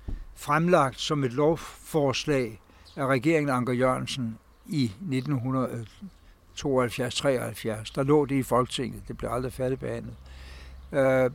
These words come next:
men, men, øh, men da man fik jordskredsvalget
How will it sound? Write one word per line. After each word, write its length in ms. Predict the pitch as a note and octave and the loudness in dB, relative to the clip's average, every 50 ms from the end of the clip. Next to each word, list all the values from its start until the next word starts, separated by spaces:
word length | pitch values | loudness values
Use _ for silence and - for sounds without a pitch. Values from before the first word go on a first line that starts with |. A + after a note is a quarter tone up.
| - - - | -2 -8 -6
men, 520 | G#3+ E3+ D3 C#3 C#3+ D3 D3+ D3 C#3+ C#3+ - | -2 0 2 6 8 8 8 8 6 2 -2
men, 420 | - E3 C#3 C#3+ C#3 C3+ C3+ C3+ C3+ | 0 2 4 4 4 4 4 4 8
øh, 280 | C#3 C3+ C3 C3 C3+ - - - - - - - - | 8 10 10 8 6 4 -2 -14 -16 -16 -16 -10 -4
men 340 | - D3+ C#3+ C#3+ C#3 D3 E3 - - - - | 0 4 4 4 4 0 -4 -10 -8 0 2
da 100 | E3 D3 | 4 4
man 180 | C#3 C#3 B2+ | 6 4 2
fik 240 | - - F#3+ F#3+ C#3+ | 4 4 4 6 8
jordskredsvalget 920 | E3 F3+ F3+ D3+ - - E3+ D#3 B2+ A2 C3+ C#3+ C#3+ C3+ C3 B2 A#2+ A2 | 10 10 10 10 8 8 6 6 6 4 2 0 0 0 -2 -4 -6 -6